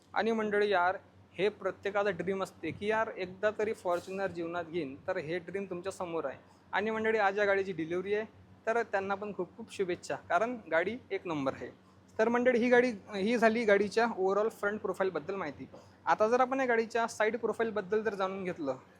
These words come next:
तर गाडीची overall जे लेंथ आहे ना ती आहे जवळपास सत्तेचाळीसशे पंच्याण्णव एम एम, म्हणजे जवळपास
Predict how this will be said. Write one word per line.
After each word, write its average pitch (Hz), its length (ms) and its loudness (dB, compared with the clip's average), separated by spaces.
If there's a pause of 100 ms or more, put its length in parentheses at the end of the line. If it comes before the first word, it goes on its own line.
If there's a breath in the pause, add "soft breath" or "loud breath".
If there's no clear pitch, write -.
तर 233 120 2 (280)
गाडीची 196 360 2
overall 208 400 2
जे 190 200 2
लेंथ 202 240 -2
आहे 175 100 2
ना 175 160 -4 (480 soft breath)
ती 226 140 -2
आहे 240 120 2
जवळपास 196 600 -2
सत्तेचाळीसशे 202 640 -2
पंच्याण्णव 208 540 -4
एम 175 160 -4
एम, 160 80 -4
म्हणजे 190 220 -4
जवळपास 214 360 -2